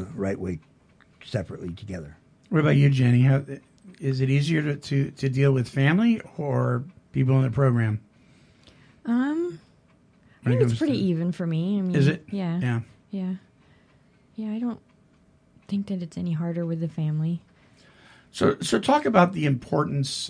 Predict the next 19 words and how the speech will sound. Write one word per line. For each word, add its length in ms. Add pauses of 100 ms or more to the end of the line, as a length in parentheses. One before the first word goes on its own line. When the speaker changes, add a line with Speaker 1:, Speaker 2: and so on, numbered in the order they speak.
(160)
Speaker 2:
of 680 (360)
doing 460
more 400
than 260
just 360 (120)
meeting 440
attendance. 580 (260)
Speaker 1:
Hmm. 100 (760)
Yeah. 80 (1200)
Speaker 2:
Particularly 560
this 200
time 220
of 40
year. 260 (320)
Speaker 1:
Yeah. 260 (640)
I, 300 (480)
I've 320 (120)
always, 480
uh, 420